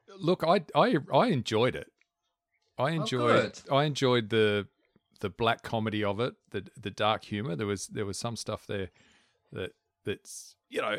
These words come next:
Speaker 1: and it's, it's entertaining. It's supposed to be entertaining. So if you're gonna walk out on it, um, maybe you shouldn't have walked in on it in the first place. So, you know, read the
Speaker 2: <laughs>
Speaker 1: I don't know.
Speaker 2: <laughs> Yeah.
Speaker 1: Read the, read the
Speaker 2: <laughs>
Speaker 1: program before you go in, and,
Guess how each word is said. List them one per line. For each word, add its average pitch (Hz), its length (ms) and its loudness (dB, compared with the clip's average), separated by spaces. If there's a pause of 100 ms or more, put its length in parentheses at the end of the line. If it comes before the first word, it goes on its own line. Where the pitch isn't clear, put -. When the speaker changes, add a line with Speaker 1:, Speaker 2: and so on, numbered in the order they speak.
Speaker 1:
and 208 280 0
it's, - 320 -6
it's 220 180 -6
entertaining. 180 600 0
It's 143 120 -4
supposed 143 220 0
to - 40 -20
be 139 80 -2
entertaining. 107 440 -2
So 135 160 -2
if 123 120 -4
you're 165 80 -2
gonna 165 160 -2
walk 113 320 -2
out 107 180 2
on 85 160 -4
it, 90 160 -8 (480)
um, 113 240 -2
maybe 131 240 0
you 120 80 -4
shouldn't 104 280 -6
have 92 80 -8
walked 101 260 -6
in 95 120 -4
on 90 140 -8
it - 100 -14
in 85 80 -10
the - 60 -16
first 90 300 -8
place. 73 500 -14
So, 85 360 -8 (180)
you 113 140 -6
know, 82 100 -12 (100)
read 113 220 -6
the 87 140 -6
Speaker 2:
<laughs> 127 120 -4 (380)
Speaker 1:
I 110 100 -4
don't 85 180 -10
know. 135 60 -4 (180)
Speaker 2:
<laughs> 208 180 -10
Yeah. 185 100 2
Speaker 1:
Read 196 140 6
the, 151 120 2
read 202 240 4
the 180 140 2
Speaker 2:
<laughs> - 0 -
Speaker 1:
program 135 460 6
before 113 300 -2
you 101 120 -4
go 98 280 -2
in, 90 200 -8
and, 90 200 -12